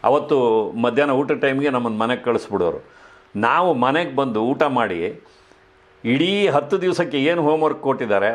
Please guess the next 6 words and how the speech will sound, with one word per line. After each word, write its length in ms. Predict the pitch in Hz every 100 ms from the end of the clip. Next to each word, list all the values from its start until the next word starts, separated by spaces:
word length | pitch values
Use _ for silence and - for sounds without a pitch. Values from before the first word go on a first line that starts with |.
| 117
ಅಷ್ಟನ್ನು 800 | 120 135 - - 190 190 202 - -
ಕೂತ್ಕೊಂಡು 520 | 156 - 165 - 135
ಆ 240 | 131 120
ಅರ್ಧ 240 | 127 127 180
ದಿವಸದಲ್ಲಿ 520 | 151 156 151 151 139
ಮುಗಿಸಿ 640 | 127 156 175 175 202 196